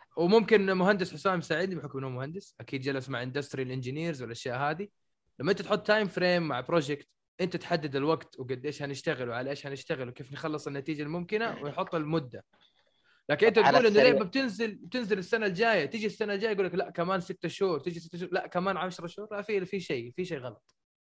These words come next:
Speaker 2: طب هو عشان على السريع عشان أشرحها، عادة عند أي مشروع يكون عندك soft deadline وهارد deadline. موقف م-،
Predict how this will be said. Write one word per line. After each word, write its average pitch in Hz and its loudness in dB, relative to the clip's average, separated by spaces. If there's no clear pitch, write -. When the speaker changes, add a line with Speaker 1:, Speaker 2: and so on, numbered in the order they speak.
Speaker 2:
طب 107 0
هو 117 0
عشان 117 0
على 120 2
السريع 120 2
عشان 110 -4
أشرحها، 120 2
عادة 110 6
عند 95 -8
أي 110 0
مشروع 110 0
يكون 104 -2
عندك 95 -6
soft 135 4
deadline 135 8
وهارد 107 2
deadline. 92 -6
موقف 113 4
م-، 117 -2